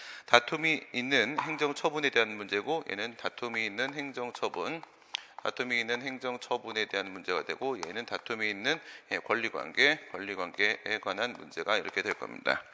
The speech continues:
예, 당연히 위에 같은 경우에는 침익적 처분을 대상으로 하게 되는 것이고 밑에 같은 경우에는 수익적 처분을 대상으로 하는 겁니다. 그런데 우리 행정심판법 삼십일 조에서 인정하고 있는 것은 이겁니다. 이 부분은 인정을 안 하고 있죠.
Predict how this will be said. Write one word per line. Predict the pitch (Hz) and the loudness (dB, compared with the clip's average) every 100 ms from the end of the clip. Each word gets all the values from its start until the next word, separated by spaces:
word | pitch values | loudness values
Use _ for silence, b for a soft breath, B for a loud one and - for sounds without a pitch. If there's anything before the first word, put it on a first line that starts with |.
| B B B B B B | B B B B B B
예, | 143 | 6
당연히 | 123 135 156 120 113 135 | 8 6 4 4 4 4
위에 | 107 123 | 4 2
같은 | 127 - | 2 -2
경우에는 | 117 117 113 131 147 | -6 0 0 0 -2
침익적 | - 160 147 - 131 | -6 -4 -4 -4 -4
처분을 | - 123 117 127 139 | -2 -2 0 2 2
대상으로 | 120 117 107 104 101 | 0 -2 -2 0 -2
하게 | 104 104 | 0 2
되는 | 98 92 | 2 0
것이고 | 92 95 95 131 156 | -2 -6 -4 0 2
밑에 | 107 - | 0 -2
같은 | 104 92 107 | 0 0 -4
경우에는 | 90 85 95 120 127 | -6 -2 0 0 -2
수익적 | - 139 135 123 - | -4 -6 -4 -6 -6
처분을 | - 98 107 120 | -8 -4 -2 -2
대상으로 | 120 113 98 92 | -2 -4 -4 -2
하는 | 98 - | -4 -4
겁니다. | 80 - - - B B B B | -8 -8 -12 -12 B B B B
그런데 | 135 107 95 135 - | 4 6 8 6 4
우리 | 113 117 - B B - | 2 2 2 B B -2
행정심판법 | 156 180 175 165 175 160 101 101 123 | 2 2 2 0 0 2 6 6 6
삼십일 | 131 131 135 131 | 0 -4 -4 -2
조에서 | 135 127 | 0 0
인정하고 | 120 107 117 110 104 | -4 -2 0 0 0
있는 | 104 98 | -4 0
것은 | 107 127 | -2 0
이겁니다. | 110 113 92 76 107 147 135 | 0 0 0 0 2 0 -2
이 | |
부분은 | 110 98 107 131 | -6 -4 -4 -4
인정을 | 104 92 95 117 | -6 -8 -2 2
안 | 98 85 | 4 4
하고 | 98 90 85 | 2 -2 -6
있죠. | 78 92 123 | -4 -2 0